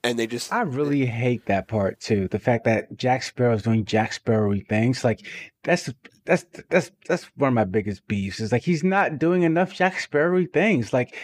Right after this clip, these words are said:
Speaker 2: there, there, there are, uh, like, um, we, we look at games like, uh, like Uncharted, like, they get praised for their,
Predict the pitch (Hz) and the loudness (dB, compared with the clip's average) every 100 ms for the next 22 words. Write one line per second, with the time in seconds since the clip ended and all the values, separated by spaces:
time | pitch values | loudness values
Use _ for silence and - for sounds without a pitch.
0 | - - 175 123 117 156 127 180 202 147 | -12 -4 0 0 2 0 2 0 2 2
1 | 147 139 123 120 - - - 120 117 131 | 4 4 2 0 -8 -6 0 2 2 0
2 | - _ _ _ _ - 117 110 110 107 | -4 _ _ _ _ 0 0 0 2 2
3 | 104 95 - 113 127 151 147 151 143 190 | 0 -4 -10 -6 0 2 2 2 2 0
4 | 208 180 139 156 156 139 135 120 117 113 | 0 0 0 2 2 0 0 2 2 2
5 | 104 101 95 92 - _ _ _ - 113 | 2 4 2 0 -4 _ _ _ -4 0
6 | 123 117 - 117 98 82 - 98 95 - | 2 0 2 2 0 -2 -4 -4 -4 -8
7 | _ _ 117 123 113 165 - - 123 123 | _ _ -2 0 0 -2 -4 0 2 2
8 | 117 - - 104 104 92 107 104 101 98 | 2 -2 0 2 2 2 2 4 2 0